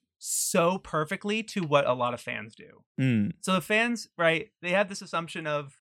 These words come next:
Speaker 1: "Oh, it lumbered back to life, like, Gundam's this, like, zombie that keeps getting brought back, and they keep getting sequels and remake the blah, blah, blah." Or, you know, people need to put food on the table. The studio, you know, needs to produce something.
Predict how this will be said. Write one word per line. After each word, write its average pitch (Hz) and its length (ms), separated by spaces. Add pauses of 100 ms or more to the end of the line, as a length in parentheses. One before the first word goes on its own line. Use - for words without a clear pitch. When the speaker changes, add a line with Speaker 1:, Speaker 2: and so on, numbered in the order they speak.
Speaker 1:
"Oh, 208 320
it 180 160
lumbered 196 520
back 175 300
to 196 100
life, 165 340
like, 160 180
Gundam's 170 380
this, 165 240
like, 151 220
zombie 160 500
that 151 200
keeps 165 260
getting 156 280
brought 147 280
back, 151 400
and 147 100
they 156 100
keep 156 220
getting 160 220
sequels 170 500
and 170 140
remake 165 340
the 165 80
blah, 160 140
blah, 160 140
blah." 151 320 (580)
Or, 262 340
you 269 140
know, 180 460 (520)
people 240 240
need 226 200
to 220 40
put 233 180
food 262 280
on 214 100
the 156 60
table. 135 580 (260)
The - 60
studio, 220 720
you 214 80
know, 175 400 (100)
needs 214 280
to 220 100
produce 226 360
something. 135 640